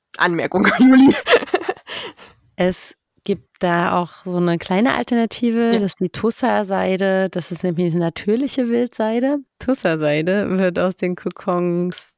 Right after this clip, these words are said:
Speaker 2: des Eichenseidenspinners gewonnen, nachdem der Falter geschlüpft ist. Das heißt, die werden dann in der Natur einfach eingesammelt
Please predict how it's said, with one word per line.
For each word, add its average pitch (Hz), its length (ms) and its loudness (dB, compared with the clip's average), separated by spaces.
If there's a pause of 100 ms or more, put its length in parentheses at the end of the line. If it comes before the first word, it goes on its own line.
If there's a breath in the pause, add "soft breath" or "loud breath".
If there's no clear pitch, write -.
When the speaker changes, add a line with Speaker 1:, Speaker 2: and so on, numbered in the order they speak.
Speaker 2:
des 170 300 -2 (100)
Eichenseidenspinners 160 1160 -2
gewonnen, 156 580 -4 (340 soft breath)
nachdem 208 920 0
der 156 120 0
Falter 160 400 -4
geschlüpft - 420 -6
ist. 160 160 -6
Das 156 160 -6
heißt, 180 360 -2
die 165 100 -2
werden 170 200 0
dann 170 140 2
in 175 120 0
der 170 80 0
Natur 165 300 -2
einfach 170 220 -2
eingesammelt 196 680 0